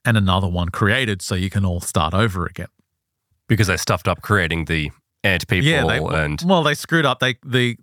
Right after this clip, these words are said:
Speaker 1: the selected Hopi who were pious were instructed to follow certain clouds in the sky and certain stars at night to reach a specific place. Um, and, and essentially they were led to a big mound.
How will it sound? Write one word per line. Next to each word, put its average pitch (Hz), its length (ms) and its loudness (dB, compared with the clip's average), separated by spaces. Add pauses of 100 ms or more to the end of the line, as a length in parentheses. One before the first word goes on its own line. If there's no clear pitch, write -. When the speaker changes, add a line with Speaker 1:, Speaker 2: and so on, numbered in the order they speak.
Speaker 1:
the 117 160 2
selected 135 560 0
Hopi 123 420 2
who 117 180 2
were 101 120 0
pious 104 640 0
were 104 220 4
instructed 107 500 0
to 104 80 -2
follow 107 320 2
certain 120 460 0
clouds 120 560 0
in 117 100 0
the 104 60 0
sky 87 540 -2 (380)
and 117 140 -2
certain 113 280 0
stars 131 600 0
at 117 140 -4
night 117 300 0 (100)
to 113 100 0
reach 98 220 0
a 113 40 0
specific - 600 -2
place. 101 600 -2 (680)
Um, 98 460 2 (280)
and, 110 160 -2
and 117 120 2
essentially 131 480 2
they 107 120 0
were 113 120 2
led 104 340 0
to 113 140 2
a 104 40 2
big 104 240 0
mound. - 460 0